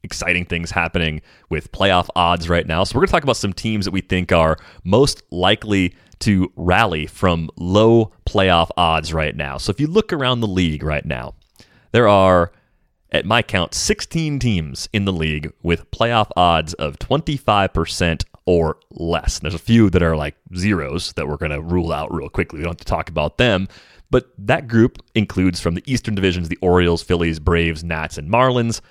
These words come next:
From the Central Divisions, you got Cleveland, Minnesota, Kansas City, Detroit, Cincinnati, Saint Louis, and Pittsburgh.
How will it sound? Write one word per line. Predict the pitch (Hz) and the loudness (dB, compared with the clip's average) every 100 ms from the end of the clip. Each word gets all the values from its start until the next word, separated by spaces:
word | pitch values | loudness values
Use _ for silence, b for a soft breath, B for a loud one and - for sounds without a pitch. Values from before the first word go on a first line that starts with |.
| b b | b b
From | 80 | -12
the | 71 | -4
Central | 147 - | -2 0
Divisions, | 123 104 101 95 92 - b b | 0 2 0 0 -4 -8 b b
you | - | -8
got | 76 | -4
Cleveland, | - 139 120 | 2 4 4
Minnesota, | 113 101 107 | 2 2 0
Kansas | 98 117 101 95 | 0 -2 -2 -2
City, | 101 | -4
Detroit, | 85 - 107 92 85 | -4 -2 2 2 2
Cincinnati, | 95 - 90 85 | -4 -2 -2 -2
Saint | - - - | -4 -6 -4
Louis, | 98 104 92 - - _ _ _ 85 | 2 4 4 0 -8 _ _ _ -10
and | 143 | -8
Pittsburgh. | - - - 113 107 101 | -6 -8 -2 2 2 0